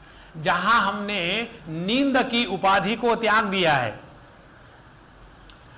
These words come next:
तो हम अपने आप को फिर पा लेते हैं।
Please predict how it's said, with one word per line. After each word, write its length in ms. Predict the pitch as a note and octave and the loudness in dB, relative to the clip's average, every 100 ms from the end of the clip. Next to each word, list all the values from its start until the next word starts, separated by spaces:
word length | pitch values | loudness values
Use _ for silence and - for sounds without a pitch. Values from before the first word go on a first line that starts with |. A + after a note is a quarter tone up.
| - | -2
तो 60 | A3 | 0
हम 440 | - G3 F#3+ - | 2 0 0 0
अपने 380 | D#3 - A3 A#3+ | -2 -2 -4 0
आप 320 | G3 G#3 - | 2 2 0
को 100 | B3+ | -4
फिर 220 | - C#4+ | 0 -2
पा 300 | - A#3+ A#3 | 0 4 4
लेते 380 | B3 A3+ F#3 D3+ | 4 2 2 -6
हैं। 280 | A#2+ A#2 | -8 -12